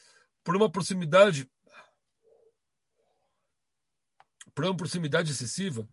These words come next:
está entrando em lugar impenetrável. É por isso que é encontrado nos locais de cultos idólatras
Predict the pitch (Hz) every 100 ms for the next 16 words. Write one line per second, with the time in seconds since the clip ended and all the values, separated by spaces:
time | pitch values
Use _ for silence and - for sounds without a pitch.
0 | _ - - 139 196 190 139 170 208 226
1 | - 196 220 - _ _ _ 147 147 160
2 | 175 160 175 151 127 127 101 95 _ _
3 | _ 156 120 180 151 131 - 110 _ _
4 | _ - 180 175 180 - 156 170 135 117
5 | 127 131 120 156 143 - 220 240 147 117
6 | 110 - 117 143 156 123 107